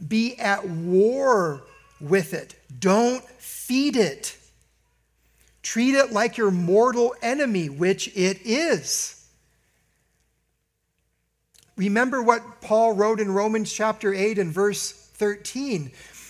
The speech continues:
If, I have to read it, Romans chapter eight and verse thirteen, my mind went blank. "If you live according to the flesh, you will die.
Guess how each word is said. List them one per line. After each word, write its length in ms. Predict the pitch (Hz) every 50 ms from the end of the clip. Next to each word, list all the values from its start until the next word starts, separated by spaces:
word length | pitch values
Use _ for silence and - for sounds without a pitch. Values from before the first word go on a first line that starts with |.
| - - _ _ - - _ _ _ _ -
If, 680 | 262 220 262 294 320 302 - - - - - - _ _ _ _ _ _ _ _ _ _ _ _ _ _ _ _ _ _ _ _ _ _ _ _ _ _ _ _ _ _ _ _ _ _ _ _ _ _ _ _ -
I 60 | 160 139 - - -
have 180 | 160 156 151 -
to 80 | - 143
read 180 | 135 151 147 139
it, 120 | - - - - - - 180
Romans 340 | 170 160 156 160 165 156 156
chapter 340 | - 175 156 - - 175 170
eight 180 | 156 151 151
and 80 | 156 143
verse 280 | 131 143 151 147 - -
thirteen, 420 | - 151 139 - - - 156 147
my 120 | 143 143
mind 260 | 143 151 156 156 151 151
went 180 | 147 160 160
blank. 260 | 165 165 156 151 147 - - _ - - - - - - - - _ _ _
"If 240 | - 220 262 285 -
you 140 | 269 247 214
live 260 | 196 190 226 262 226
according 420 | 254 - - - 240 247 254 254 208
to 100 | - 220
the 140 | 165 190 160
flesh, 600 | - - - 196 208 233 262 269 240 - - - 220
you 200 | 190 165 190 196
will 180 | 214 254 294 254
die. 500 | 202 226 185 170 165 160 165 220 254